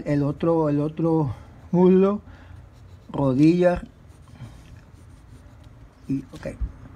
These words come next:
Ahora sí, lo mismo ya. Con mucho más intensidad. Vean cómo yo aquí afirmo más en la parte de acá, que es la parte donde yo voy a tener la sombra.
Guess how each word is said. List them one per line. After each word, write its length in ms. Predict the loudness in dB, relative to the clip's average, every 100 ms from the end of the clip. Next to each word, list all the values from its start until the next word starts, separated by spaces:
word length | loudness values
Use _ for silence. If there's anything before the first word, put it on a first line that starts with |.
| -8
Ahora 280 | 0 4 4
sí, 300 | 4 0 -2 -12 0
lo 80 | 4
mismo 300 | 6 6 6
ya. 260 | 2 0 -10 -20 -20 -20 -20 -20 -20 -20 -20 -20 -20 -4
Con 160 | 0 2
mucho 320 | 2 2 4
más 320 | 6 4 2 -18 -20 -20 -20 -20 -20 -20 -20 -20 -20 -2
intensidad. 760 | 0 4 4 4 6 6 4 2 -12 -20 -18 0
Vean 180 | 2 4
cómo 340 | 2 2 2
yo 120 | 4 2
aquí 160 | 2
afirmo 420 | -2 0 2 4 4
más 240 | 4 2
en 100 | 0
la 120 | 2
parte 220 | 2 0
de 80 | 0
acá, 320 | 2 0 -2 -6 -20 -20 -20 -4
que 120 | 0
es 60 | 2
la 160 | 2
parte 320 | 2 2 0 0
donde 340 | 2 2 0
yo 160 | 2 2
voy 140 | 2
a 60 | 2
tener 340 | 0 0 -2
la 100 | 0
sombra. 440 | 4 4 4 -4